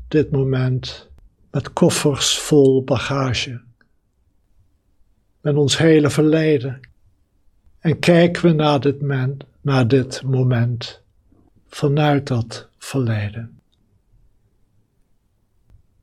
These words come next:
Misschien vindt u het moeilijk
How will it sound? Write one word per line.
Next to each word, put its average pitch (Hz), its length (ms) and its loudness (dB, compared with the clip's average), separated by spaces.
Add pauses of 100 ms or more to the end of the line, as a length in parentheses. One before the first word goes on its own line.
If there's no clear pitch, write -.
(760)
Misschien 185 640 4
vindt 180 340 4
u 175 100 6
het 160 140 0
moeilijk 165 460 0